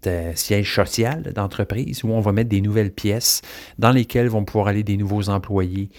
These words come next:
qui vont pouvoir s'activer, euh, faire plusieurs effets. Wow! C'est, c'est juste, c'est juste, comment dire, c'est, c'est, euh,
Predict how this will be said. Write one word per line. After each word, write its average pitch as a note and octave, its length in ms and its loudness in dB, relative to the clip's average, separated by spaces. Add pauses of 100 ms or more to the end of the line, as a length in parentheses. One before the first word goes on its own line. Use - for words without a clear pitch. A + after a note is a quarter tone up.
(200)
qui - 120 -4
vont A2+ 140 0
pouvoir G#2 360 0
s'activer, G2+ 720 0 (440)
euh, F2 280 -2
faire A2+ 380 0
plusieurs G#2 500 0
effets. G2+ 440 -4 (200)
Wow! F2 420 -2 (140)
C'est, A#2 380 2
c'est - 340 0
juste, - 500 -2
c'est A2 240 -2
juste, C3+ 380 -8 (920)
comment F3+ 280 4
dire, B2+ 340 0
c'est, A#2+ 420 0 (1300)
c'est, A2+ 520 0
euh, G2+ 400 0